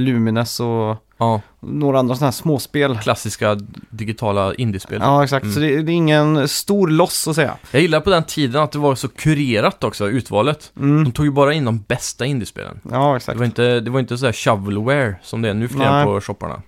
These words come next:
Speaker 1: Det var också mycket färre utvecklare på den tiden också då.
Speaker 2: True that, men
Speaker 1: Eh.
Speaker 2: jag vet att det, hela konceptet bakom det,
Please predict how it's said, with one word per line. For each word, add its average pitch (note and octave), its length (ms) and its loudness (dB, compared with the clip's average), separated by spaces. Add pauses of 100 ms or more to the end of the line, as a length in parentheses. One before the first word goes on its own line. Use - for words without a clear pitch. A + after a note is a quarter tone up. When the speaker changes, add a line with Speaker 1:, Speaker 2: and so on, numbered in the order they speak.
Speaker 1:
Det - 140 -10
var C#3+ 180 2
också C#3+ 200 -4
mycket B2+ 680 -2
färre B2+ 320 2
utvecklare C3+ 520 -2
på D#3 100 0
den B2+ 140 2
tiden A2+ 260 -6
också A2 200 -6
då. - 100 -6 (220)
Speaker 2:
True C#3 140 2
that, B2+ 280 2
men A#2 220 2 (140)
Speaker 1:
Eh. A2 60 -6 (220)
Speaker 2:
jag C3+ 120 4
vet C#3+ 200 2
att A#2+ 300 -6
det, - 60 -6
hela C3+ 160 2
konceptet C3+ 500 -6
bakom C3+ 300 -2
det, G#2 140 0